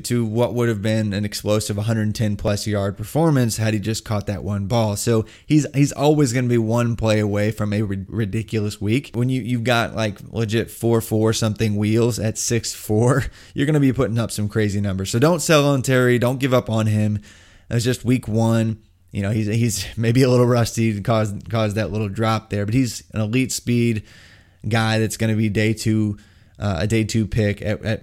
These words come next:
you know, worst case scenario. But the running back that I was excited about, thought you should be excited about <laughs> anyway, was J-, Jashawn Corbin, former Texas A and M running back, transferred over. Mike Norvell brought him in. I thought, "Man, J-, Jashawn Corbin is two hundred twenty pounds.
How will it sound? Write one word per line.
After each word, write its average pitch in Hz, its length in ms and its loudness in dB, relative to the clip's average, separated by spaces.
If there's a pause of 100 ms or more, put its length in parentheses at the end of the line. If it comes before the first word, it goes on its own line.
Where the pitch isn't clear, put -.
you 107 120 -2
know, 98 80 0
worst 117 400 0
case 107 260 0
scenario. 95 640 -4
But 127 220 0
the 131 80 -2
running 208 260 4
back 156 220 2
that 131 100 0
I 127 60 4
was 123 220 0 (140)
excited 107 400 -2
about, 107 380 -2 (120)
thought 156 240 2
you 131 80 -2
should 113 220 0
be 107 80 2
excited 104 320 0
about 107 220 0
<laughs> - 0 -
anyway, 117 320 4
was 117 200 4
J-, 104 140 -4
Jashawn 120 580 0
Corbin, 110 460 2
former 127 460 0 (240)
Texas 135 500 -4
A 120 140 -2
and 113 100 0
M 127 180 -2
running 101 240 -4
back, 101 280 -4
transferred 175 640 0
over. 131 440 2 (240)
Mike 170 240 0
Norvell 131 400 2
brought 127 300 0
him 160 140 4
in. 117 320 0 (280)
I 123 80 0
thought, 127 260 0
"Man, 117 280 0
J-, 113 160 0
Jashawn 127 520 -2
Corbin 110 440 0
is 95 260 -4
two 123 220 -2
hundred 131 200 0
twenty 113 280 0
pounds. 92 540 -4